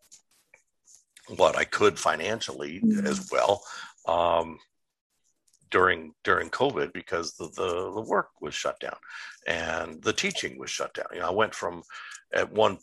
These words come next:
Speaker 1: point having sixty private students to having one.
Speaker 2: Sixty, wow.
Speaker 1: You know, and
Speaker 2: Yeah.
Speaker 1: I mean, spread out, you know, because people are out there working and they're
Speaker 2: Yeah.
Speaker 1: not, not coming regularly, or they're coming once a month, or they're
Speaker 2: Right.
Speaker 1: coming every other week, or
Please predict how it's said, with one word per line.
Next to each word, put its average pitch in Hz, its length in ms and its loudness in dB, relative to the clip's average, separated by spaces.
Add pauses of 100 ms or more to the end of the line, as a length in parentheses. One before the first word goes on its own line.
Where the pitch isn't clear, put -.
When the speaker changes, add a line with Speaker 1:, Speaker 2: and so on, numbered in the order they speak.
Speaker 1:
point 104 340 2
having 90 300 2
sixty - 400 2
private 117 400 4
students 87 380 -8
to 85 140 -4
having 82 340 2
one. 110 360 6 (880)
Speaker 2:
Sixty, - 880 -6
wow. 120 460 2
Speaker 1:
You 120 80 -2
know, 95 380 2 (100)
and 98 540 4
Speaker 2:
Yeah. 202 380 6
Speaker 1:
I 127 40 -2
mean, 123 180 0
spread 139 400 6
out, 120 220 6
you 120 140 -2
know, 107 200 -2
because 117 380 -2
people 139 260 0
are 117 40 8
out 113 120 8
there 101 100 6
working 95 520 0 (120)
and 101 220 -2
they're 95 380 4
Speaker 2:
Yeah. 185 140 12
Speaker 1:
not, 98 280 4
not 107 180 6
coming 107 300 4
regularly, 101 460 6
or 98 100 4
they're 92 100 4
coming 95 260 -4
once 90 200 -2
a 90 60 -2
month, 139 280 4
or 101 80 6
they're 90 120 4
Speaker 2:
Right. - 40 0
Speaker 1:
coming 92 260 2
every 92 200 -2
other 90 120 2
week, 135 300 0
or 92 180 2